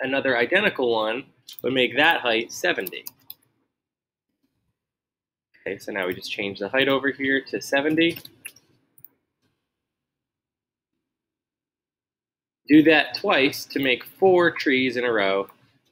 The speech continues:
that are sixty, seventy, sixty, seventy.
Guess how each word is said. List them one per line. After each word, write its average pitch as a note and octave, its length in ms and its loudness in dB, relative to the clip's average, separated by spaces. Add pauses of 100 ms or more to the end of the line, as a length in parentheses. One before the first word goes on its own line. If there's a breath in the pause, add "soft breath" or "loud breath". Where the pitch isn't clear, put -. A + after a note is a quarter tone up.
(100)
that G#2 140 0
are G2 100 2
sixty, C3 560 -4
seventy, G#2 560 -2
sixty, - 460 -8
seventy. - 480 -10